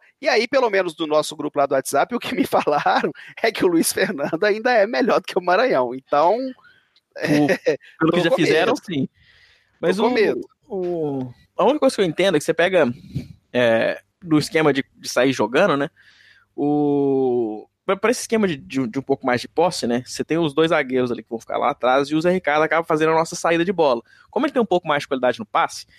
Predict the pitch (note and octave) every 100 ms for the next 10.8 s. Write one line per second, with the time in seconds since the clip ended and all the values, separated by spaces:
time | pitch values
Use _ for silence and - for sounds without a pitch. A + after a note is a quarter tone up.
0 | _ - G3 - A#3 - G#3+ G3+ G#3 F#3+
1 | F3+ F3 F#3 D#3+ C#3+ A3+ - _ D#3 E3
2 | E3 E3 F3 E3+ G#3 F3+ D3+ B2 _ -
3 | A#2+ A#2+ B2+ E3 D#3+ - F3 F3+ A#3+ A3+
4 | B3 C4 - A#3+ G3+ A3 C4+ D#4 G#3+ F#3+
5 | C3+ C3 _ - - C#3+ C#3 C#3 D3+ G#3+
6 | A3+ G3+ F#3 D#3 C#3+ C#3 C3+ C3 A#2+ -
7 | G2+ F#2 - - C#3 - - A#2+ B2 F3+
8 | F#3 F3+ E3 D#3 C#3+ C#3 - A2+ C#3 A#3
9 | - - - - _ - F#3+ F#3 D3 C3
10 | E3+ F#3 G3 A3 - - A#3